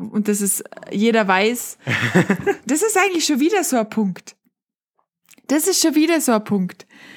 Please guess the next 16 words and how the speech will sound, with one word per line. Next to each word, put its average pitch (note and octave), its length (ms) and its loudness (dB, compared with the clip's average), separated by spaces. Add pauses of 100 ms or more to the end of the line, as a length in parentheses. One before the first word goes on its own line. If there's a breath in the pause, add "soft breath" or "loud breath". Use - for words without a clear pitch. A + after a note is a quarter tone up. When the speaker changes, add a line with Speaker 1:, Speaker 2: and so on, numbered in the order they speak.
(380 loud breath)
Speaker 1:
Die C4 100 2
Gesprächsthemen D4 800 0
beim B3+ 260 2
Essen. F3+ 500 -4 (520 soft breath)
Also G3 220 0
Sani A3+ 340 0
ist C#4+ 100 0
am G#3 120 2
prinzipiell A3 480 2
kein A3+ 540 0
Problem, A#3+ 600 0
<laughs> - 40 -20
kein A3+ 280 0
Problem G#3 480 -2
damit, F3+ 400 -2 (560 loud breath)
über G3 680 2